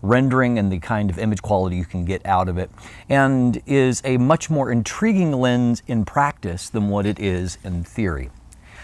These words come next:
Now, all three of these lenses share a very, very common D N A in terms of their size and their build,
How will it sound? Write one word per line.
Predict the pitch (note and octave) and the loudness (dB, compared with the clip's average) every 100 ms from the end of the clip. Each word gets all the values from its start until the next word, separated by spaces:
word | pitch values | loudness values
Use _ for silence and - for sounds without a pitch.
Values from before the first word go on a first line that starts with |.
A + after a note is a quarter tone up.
| - | -2
Now, | C3 | 4
all | C3+ C#3 | 4 4
three | - C3+ | 4 2
of | A2+ | 4
these | A2+ G2+ | 2 2
lenses | A#2+ A#2 A2+ G#2 | 0 0 0 -2
share | - A2+ G2 F#2 | -2 0 0 0
a | F#2 F#2+ F#2+ F#2+ F#2 | -4 -4 -6 -6 -8
very, | F#2+ F#2+ F#2+ C3 B2 | -6 -2 0 2 2
very | G#2 G#2 F#2+ | 2 0 -2
common | - A#2 A2+ G#2 | -2 0 0 0
D | F#2+ A2+ | 0 0
N | G2+ G2 | 0 -2
A | A#2 C3+ | -2 -2
in | G#2+ F#2+ | -2 -4
terms | - G2 F#2+ F#2 G#2 | -2 -2 0 -2 -4
of | F#2+ D#2+ | -6 -4
their | E2+ | -6
size | - B2 G#2+ A2+ A#2 A2 - | -2 2 4 4 2 -2 -4
and | G2 F2 | -6 -6
their | F2 | -6
build, | E2 G2 A2+ B2+ | -4 0 0 0